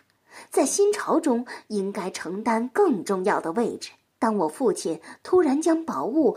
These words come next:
已经失踪的消息说出来时，他们个个都表现得气愤极了。不久以后，我的父亲便被发现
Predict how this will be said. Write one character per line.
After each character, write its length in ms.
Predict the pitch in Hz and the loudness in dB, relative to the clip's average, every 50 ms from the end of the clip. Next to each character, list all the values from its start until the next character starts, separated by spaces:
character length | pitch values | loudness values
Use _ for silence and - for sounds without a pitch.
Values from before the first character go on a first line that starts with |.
| - 285 - | -2 -6 -2
已 140 | 269 233 | -2 -2
经 200 | 220 - 277 294 | 0 0 -2 -2
失 280 | 311 - - 381 381 370 | -2 -2 0 0 2 4
踪 200 | - 415 403 403 | 4 4 4 4
的 120 | 339 226 | 2 0
消 240 | - - 247 190 214 | -2 0 0 0 0
息 160 | 233 - 175 | 0 -2 -4
说 240 | 147 - 226 208 196 | -4 0 2 2 2
出 120 | 196 - 185 | 2 0 -4
来 160 | 156 127 131 | -4 -6 -8
时， 240 | 160 - - - - - | -10 -10 -12 -12 -12 -8
他 180 | - - - 185 | -4 -4 -4 -4
们 100 | 170 151 | -4 -6
个 240 | - - 294 247 185 | -2 0 2 2 2
个 320 | - - 320 262 - - - - - - - | 2 2 2 2 2 -2 -6 -16 -10 -2 2
都 120 | 254 214 | 2 2
表 280 | 208 - 220 - - 165 | 2 2 -2 -4 -6 -6
现 260 | - - 254 214 175 | -6 -2 -2 -2 -2
得 80 | - 151 | -4 -6
气 260 | - - - 349 277 | -4 0 2 2 2
愤 160 | - 156 147 | 0 -2 -8
极 320 | 139 - - 131 156 247 | -8 -6 -6 -4 -2 0
了。 200 | 370 392 - - - _ _ _ _ _ _ _ _ _ _ _ _ _ _ _ | 2 0 0 -2 -6 _ _ _ _ _ _ _ _ _ _ _ _ _ _ _
不 200 | - 226 208 190 | -8 -4 -2 -2
久 240 | 196 - 202 156 185 | -2 0 -2 -2 -2
以 220 | 214 196 180 147 139 | -2 -4 -6 -8 -8
后， 260 | - - 262 240 - - - - - - | -8 -6 -6 -6 -6 -8 -14 -20 -8 -2
我 140 | - 208 - | 0 0 0
的 120 | - 156 | -2 -4
父 260 | - - - 254 175 | -8 -8 -6 -4 -4
亲 320 | 139 - - - - - - _ _ _ - - - _ _ _ | -4 -6 -8 -12 -12 -14 -16 _ _ _ -20 -20 -20 _ _ _
便 180 | - 254 214 185 | -2 -2 -2 -2
被 160 | 185 165 160 | -2 -6 -6
发 260 | - - 220 202 202 | -6 -8 -8 -8 -8
现 420 | - - - 214 156 - - - | -8 -4 -2 -2 -2 -2 -6 -14